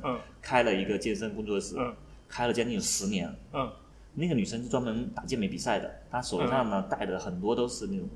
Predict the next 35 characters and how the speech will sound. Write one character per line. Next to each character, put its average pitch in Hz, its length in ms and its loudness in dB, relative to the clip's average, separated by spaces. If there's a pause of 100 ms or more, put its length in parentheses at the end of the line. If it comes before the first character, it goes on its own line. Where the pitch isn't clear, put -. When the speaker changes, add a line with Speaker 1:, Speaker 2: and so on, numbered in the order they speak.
(100)
Speaker 2:
明 98 160 -2
星 123 260 -4
啊， 123 160 -4 (380)
还 98 100 0
有 104 80 2
一 104 40 2
些 113 240 0 (160)
比 98 80 -4
较 98 100 2
有 95 100 2
名 90 160 -4
的 107 120 -2
人， 92 200 -4
就 101 60 -4
跟 107 160 0
她 110 100 0
去 110 140 -6
练。 131 240 -2 (380)
我 101 100 -6
说 147 180 -8
，“哎， 202 200 -2
这 370 180 0
个 110 100 -2
是 107 160 -6
将 240 200 -4
来 104 120 0
我 92 100 -2
们 98 260 -6 (260)
可 190 140 -8
能 - 160 -2
这 120 100 0
边 107 140 0
的 107 80 -4
趋 - 180 -4
势。” 131 240 -4